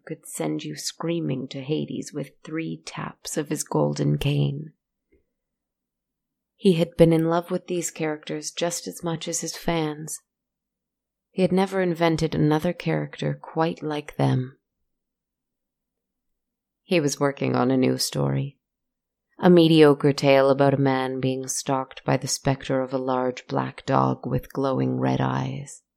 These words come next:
He didn't know how it was going to end, but he wrote, and he wrote anyway, describing the dog, the man, the city. He would decide just where the story would go when the answer came to him, he reasoned with himself.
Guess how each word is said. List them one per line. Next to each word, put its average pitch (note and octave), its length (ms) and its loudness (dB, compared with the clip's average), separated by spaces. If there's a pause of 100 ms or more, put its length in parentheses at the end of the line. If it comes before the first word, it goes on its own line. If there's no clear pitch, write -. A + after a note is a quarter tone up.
(720)
He E3 140 -2
didn't C#3+ 300 2
know C#3 200 4
how C3+ 200 -2
it C3+ 180 -4
was C#3+ 140 -6
going C3 340 0
to - 220 -6
end, C3+ 480 0
but C#3 180 -6
he C#3+ 160 -6
wrote, D#3 580 -8
and C#3+ 300 -8
he D3 140 -4
wrote D#3+ 360 -2
anyway, D3 640 -4 (600)
describing C#3 600 0
the C#3+ 80 2
dog, E3 720 -2
the C#3+ 100 0
man, C#3+ 500 -2
the C3+ 80 -6
city. C#3+ 600 -4 (1040)
He G3 140 0
would F#3 160 0
decide F3 460 0
just F3+ 280 -4
where E3 160 4
the D#3 80 -2
story D#3 400 -2
would C#3+ 180 -6
go D3+ 200 -2
when D3 200 -2
the D3+ 120 -4
answer D3 380 -4
came D3 400 -8
to C#3+ 140 -8
him, - 360 -10
he D#3 160 -6
reasoned C3+ 560 -4
with C#3+ 160 -8
himself. C#3+ 540 -4